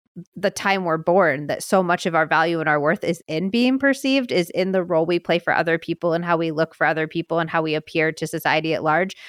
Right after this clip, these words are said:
that even just that understanding that, like, "No, I am not here to be perceived, I am here to be," is so powerful.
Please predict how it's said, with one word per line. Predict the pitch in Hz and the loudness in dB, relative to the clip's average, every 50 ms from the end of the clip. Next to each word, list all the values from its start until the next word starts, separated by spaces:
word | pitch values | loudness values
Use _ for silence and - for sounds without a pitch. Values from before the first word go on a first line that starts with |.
| - - _ _ _ | -20 -20 _ _ _
that | 196 175 160 - _ | 0 0 0 -4 _
even | - 208 202 185 220 220 208 | -2 -2 0 0 0 0 2
just | 185 190 180 180 - _ | 0 0 0 -2 -4 _
that | - 143 160 156 - | 0 0 0 0 0
understanding | 175 185 180 180 180 180 - - 175 170 170 180 185 180 | 0 0 2 0 0 0 0 0 0 0 0 -2 -2 -2
that, | 170 180 - - | -2 -4 -2 0
like, | 165 160 147 - - _ _ _ _ | -2 -2 -2 -4 -14 _ _ _ _
"No, | - 190 190 196 196 | 0 2 4 4 6
I | 180 175 | 4 4
am | 175 170 175 175 | 4 2 2 2
not | 170 156 - | 0 0 0
here | 160 175 143 160 | 0 -2 -2 -2
to | - - 185 | -2 -4 -2
be | - 202 208 | 0 0 0
perceived, | - 220 220 208 - 240 240 240 247 233 - | 2 0 -2 0 2 2 4 4 4 2 0
I | - | 0
am | 170 165 170 | 2 0 0
here | 175 160 180 170 165 - | -2 -2 -2 -2 -2 -4
to | - 175 165 151 | -4 -4 -4 -4
be," | 143 147 143 156 151 147 143 165 214 277 320 320 _ _ _ _ _ _ _ - | -6 -10 -10 -8 -6 -6 -4 -2 -2 -2 -4 -6 _ _ _ _ _ _ _ 0
is | 202 190 180 190 - | 2 2 2 0 -4
so | - - - - 214 196 185 175 175 170 | -8 -8 -2 2 4 4 6 6 4 2
powerful. | 160 - 180 170 160 151 120 110 - - - - 50 - 196 214 | 0 -2 -2 0 0 0 0 -4 -6 -6 -8 -8 -6 -6 -6 -8